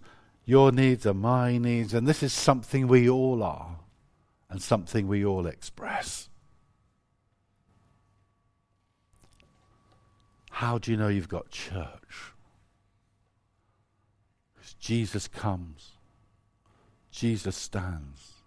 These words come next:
and Jesus speaks the peace into our life together. So, I want you just to reflect on your own now.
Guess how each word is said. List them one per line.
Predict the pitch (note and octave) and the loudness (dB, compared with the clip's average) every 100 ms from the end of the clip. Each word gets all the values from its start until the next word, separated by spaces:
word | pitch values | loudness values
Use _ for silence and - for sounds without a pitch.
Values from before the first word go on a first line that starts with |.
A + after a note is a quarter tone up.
| _ _ _ _ _ _ _ _ _ E2 | _ _ _ _ _ _ _ _ _ -18
and | D2+ - | -18 -10
Jesus | - A#2+ G2 E2+ E2+ | -2 -2 -2 -8 -10
speaks | - - - G2+ E2+ - - - - - _ _ _ _ | -10 -12 -10 -10 -10 -14 -20 -20 -20 -20 _ _ _ _
the | - | -14
peace | - - G2 D#2 - - - - - _ _ _ _ _ _ _ _ _ - | -8 -6 -6 -8 -14 -16 -16 -20 -20 _ _ _ _ _ _ _ _ _ -12
into | F2+ E2 F2+ | -10 -6 -6
our | E2+ D#2+ | -6 -4
life | E2 D#2+ - | -4 -6 -8
together. | - - - - - _ _ _ _ _ _ _ _ _ _ _ _ _ _ _ _ _ | -14 -14 -18 -20 -20 _ _ _ _ _ _ _ _ _ _ _ _ _ _ _ _ _
So, | - - G#2+ - - _ _ _ _ _ - - | -16 -8 -8 -8 -18 _ _ _ _ _ -20 -2
I | A#2+ | 2
want | D3+ D3 | 4 2
you | A#2+ | 0
just | - B2+ - | 2 0 2
to | |
reflect | A2 - G#2+ - | 0 2 -2 0
on | G2 F#2 | -4 -2
your | F#2 | -2
own | F2+ D2+ | -2 -4
now. | D2 D2 | -8 -12